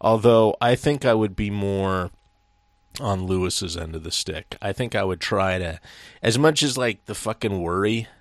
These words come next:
might eat away at me, that I'd get caught later on. I think, like, just the, the morality of, like, doing any fucking ounce of time or being held up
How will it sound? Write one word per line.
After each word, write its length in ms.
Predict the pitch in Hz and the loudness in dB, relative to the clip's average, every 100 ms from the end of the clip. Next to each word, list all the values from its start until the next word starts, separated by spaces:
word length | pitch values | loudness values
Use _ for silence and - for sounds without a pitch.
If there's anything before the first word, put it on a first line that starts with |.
| _ | _
might 300 | - 95 - - | -8 -6 -6 -8
eat 260 | 101 101 | -12 -8
away 340 | 98 90 87 98 | -6 -4 -2 -2
at 180 | 101 110 | -4 -4
me, 200 | 107 104 | -6 -6
that 160 | 95 | -6
I'd 160 | 87 - | -8 -10
get 140 | - - | -16 -14
caught 380 | - 90 87 - | -10 -6 -6 -6
later 280 | 107 104 104 | -6 -6 -6
on. 400 | 107 107 113 127 - - - - - - - | -8 -6 -6 -8 -12 -20 -20 -20 -20 -20 -6
I 100 | 120 | -6
think, 440 | - 156 147 - | 0 0 0 -2
like, 360 | 123 113 98 - | -2 0 -2 -6
just 440 | 139 135 - - - _ | -2 0 0 -2 -8 _
the, 460 | - 110 82 50 - | -4 -2 -4 -10 -14
the 200 | - 113 107 | -12 -6 -4
morality 840 | 98 90 90 98 104 85 - - _ _ _ _ _ _ | -2 0 2 2 2 0 -8 -18 _ _ _ _ _ _
of, 400 | 107 101 92 - _ _ _ | -2 -2 -2 -10 _ _ _
like, 200 | 123 107 | -8 -4
doing 260 | 135 120 104 | 0 0 2
any 260 | 110 127 110 | 0 0 -2
fucking 400 | - 107 - 90 | -4 -4 -2 -4
ounce 260 | 87 85 | -4 -6
of 80 | - | -10
time 460 | - 87 78 73 80 _ _ _ _ | -8 -8 -8 -14 -18 _ _ _ _
or 140 | 104 98 | -4 -4
being 500 | - 117 135 127 113 | -4 0 2 2 2
held 320 | 123 120 104 | 4 4 6
up 340 | 127 104 - | 4 4 -2